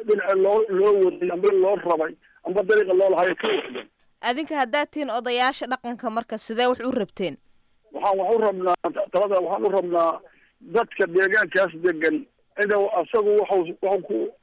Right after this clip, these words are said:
Speaker 1: ku laab fiican yahay oo ku kalsoon yahay inuu wax u dhiibto, uu yidhaahdo, "Dadka ergada noo soo xulaysa, hebel iyo hebel waaye."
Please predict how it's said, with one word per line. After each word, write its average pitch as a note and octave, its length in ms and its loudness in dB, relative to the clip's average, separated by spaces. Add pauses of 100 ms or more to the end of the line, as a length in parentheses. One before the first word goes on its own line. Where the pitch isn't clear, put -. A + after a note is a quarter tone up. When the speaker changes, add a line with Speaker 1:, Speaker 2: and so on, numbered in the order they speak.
(160)
Speaker 1:
ku F#3 160 2
laab G#3 280 4
fiican F#3+ 380 2
yahay E3+ 300 0
oo F#3+ 100 2
ku A#3 160 -4
kalsoon G#3 580 2
yahay D#3+ 220 2 (380)
inuu G#3+ 280 4
wax - 100 -2 (100)
u A#3+ 40 -6
dhiibto, G3+ 460 0
uu G3+ 120 0
yidhaahdo, F3+ 380 2
"Dadka G3+ 300 -2
ergada F#3+ 340 0
noo F#3 200 -2
soo G3 260 -2
xulaysa, F3+ 460 2 (340)
hebel G#3 340 0
iyo F#3+ 240 2
hebel G3 300 2
waaye." D#3 320 2